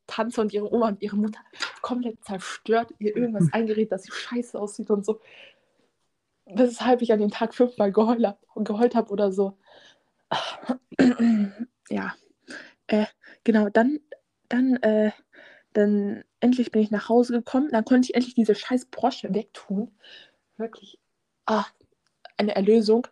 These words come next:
Speaker 1: Und dann hab ich mich zum ersten Mal wieder an diesem Tag schön gefühlt. Weil dann war diese scheiß Brosche, ich hab die in irgendeine Ecke gepfeffert, dann war sie mir auch egal.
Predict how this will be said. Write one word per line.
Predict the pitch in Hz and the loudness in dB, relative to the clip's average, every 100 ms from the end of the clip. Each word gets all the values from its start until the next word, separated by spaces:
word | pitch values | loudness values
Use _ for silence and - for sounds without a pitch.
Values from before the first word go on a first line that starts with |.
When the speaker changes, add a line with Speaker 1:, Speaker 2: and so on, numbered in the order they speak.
| _ - | _ -6
Speaker 1:
Und | 220 | 0
dann | 269 269 | 2 2
hab | 240 | -4
ich | 247 | -2
mich | 247 - | -4 0
zum | 226 | 0
ersten | 254 214 254 | 4 4 4
Mal | 226 226 | 2 2
wieder | 226 208 | 2 0
an | |
diesem | 190 196 | 0 -2
Tag | 196 202 | 0 -4
schön | - - 185 | -4 -4 -2
gefühlt. | 175 - 165 - _ _ _ _ - | -4 -8 -12 -14 _ _ _ _ -2
Weil | 214 | 2
dann | 240 | 4
war | 233 | 4
diese | 220 202 | 4 2
scheiß | - 254 254 | 0 -2 -2
Brosche, | - 240 240 | 0 -2 0
ich | 226 233 | -4 -4
hab | - | -6
die | 214 | -2
in | |
irgendeine | 247 240 214 | 0 0 -4
Ecke | - 214 | 0 0
gepfeffert, | 214 196 - 220 208 | 2 0 -4 -4 -2
dann | 196 | -2
war | 202 | -2
sie | 190 | -2
mir | 196 | -6
auch | - | -8
egal. | 175 196 | -4 -4